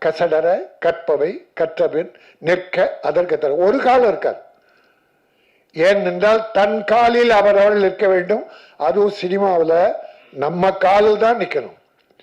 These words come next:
உதவி செய்யற நண்பர்கள் இருக்காங்க, அதுக்காக நம்ம இல்லைன்னு சொல்ல முடியாது.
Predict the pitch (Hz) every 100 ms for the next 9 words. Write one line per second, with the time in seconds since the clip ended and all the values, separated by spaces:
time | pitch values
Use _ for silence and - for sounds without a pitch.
0 | _ _ _ _ _ - 185 285 311 262
1 | 240 202 196 202 220 226 185 - 269 226
2 | 95 98 131 151 190 190 180 151 151 156
3 | 175 165 143 127 117 107 87